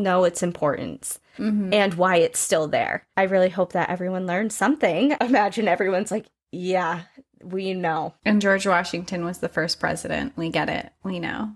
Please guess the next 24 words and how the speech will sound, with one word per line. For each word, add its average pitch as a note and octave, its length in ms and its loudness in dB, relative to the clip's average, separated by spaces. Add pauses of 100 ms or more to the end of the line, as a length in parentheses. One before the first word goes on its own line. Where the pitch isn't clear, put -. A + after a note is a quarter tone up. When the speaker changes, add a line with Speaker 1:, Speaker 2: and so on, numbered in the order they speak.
(100)
Speaker 2:
<laughs> - 140 -20
Speaker 1:
If E4 380 -2
you F#4+ 180 2
knew C#4+ 180 2
all D4+ 180 2
that, D4+ 400 0
so B3 220 2
sorry. E3+ 480 0
It's C4+ 220 -2
just - 280 -4
a F#3 60 2
little, F#3 360 0
uh, E3+ 260 2 (560)
refresher. A3+ 640 2
But F#3 300 0
to - 180 -6
everybody F#3+ 500 0
else, F#3+ 540 2 (300)
I F#3 80 0
hope G3+ 200 0
you G#3+ 100 4
enjoyed F#3 340 2
it F3 360 2
and E3+ 560 2